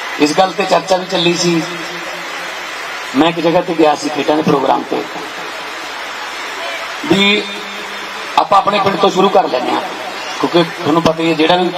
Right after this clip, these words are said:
ਕੋਈ ਨਵਾਂ ਕੰਮ ਕਰਕੇ ਦੇਖਣਾ ਹੁੰਦਾ ਆਪਾਂ ਆਪਣੇ ਪਿੰਡ ਕਰਕੇ ਦੇਖਦੇ ਹਾਂ। ਜੋ ਕਾਮਯਾਬ ਹੈ ਤਾਂ ਉਹਨੂੰ ਤਾਂ ਲੈ ਜਾਂਦੇ ਹਾਂ, ਜੇ ਕੋਈ ਕਮੀ ਹੈ ਤਾਂ ਦੂਰ ਕਰ ਲੈਂਦੇ ਹਾਂ। ਜਿਵੇਂ ਹੁਣ ਆਪਾਂ ਸਾਰੇ ਬੈਠੇ ਹਾਂ, ਆਪਾਂ ਕਬੱਡੀ ਨੂੰ ਪਿਆਰ ਕਰਨਾ, ਉਹ ਕਬੱਡੀ ਖਤਮ ਹੀ ਹੋ ਗਈ ਵਜਨ,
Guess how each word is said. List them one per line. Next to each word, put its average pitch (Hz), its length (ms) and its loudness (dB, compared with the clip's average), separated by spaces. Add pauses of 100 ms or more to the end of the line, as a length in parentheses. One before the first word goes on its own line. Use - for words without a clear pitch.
(580)
ਕੋਈ 165 100 4
ਨਵਾਂ 156 220 6
ਕੰਮ 160 180 4
ਕਰਕੇ 160 260 0
ਦੇਖਣਾ 160 280 2
ਹੁੰਦਾ 156 200 4
ਆਪਾਂ 160 240 4 (680)
ਆਪਣੇ 165 260 6
ਪਿੰਡ 160 220 4
ਕਰਕੇ 151 300 2
ਦੇਖਦੇ 123 380 4
ਹਾਂ। - 60 2 (560)
ਜੋ 156 80 4
ਕਾਮਯਾਬ 175 540 6
ਹੈ 170 160 6 (1000)
ਤਾਂ 127 80 4
ਉਹਨੂੰ 147 140 6
ਤਾਂ 139 260 6
ਲੈ 147 140 4
ਜਾਂਦੇ 147 280 6
ਹਾਂ, - 80 4 (600)
ਜੇ 175 100 8
ਕੋਈ 190 100 4
ਕਮੀ 190 340 4
ਹੈ 185 40 6
ਤਾਂ 175 140 4
ਦੂਰ 120 200 6
ਕਰ 107 120 4
ਲੈਂਦੇ 104 220 2
ਹਾਂ। 107 240 -4 (580)
ਜਿਵੇਂ 226 180 6
ਹੁਣ 220 180 4
ਆਪਾਂ 233 300 4 (460)
ਸਾਰੇ 214 180 4
ਬੈਠੇ 165 280 2
ਹਾਂ, 156 60 4
ਆਪਾਂ 156 180 2
ਕਬੱਡੀ 156 400 2
ਨੂੰ 151 80 2
ਪਿਆਰ 139 220 2
ਕਰਨਾ, 113 300 -2 (1080)
ਉਹ 262 200 6
ਕਬੱਡੀ 247 400 4
ਖਤਮ 190 340 2
ਹੀ 196 80 2
ਹੋ 185 140 4
ਗਈ 180 200 -2
ਵਜਨ, 175 260 2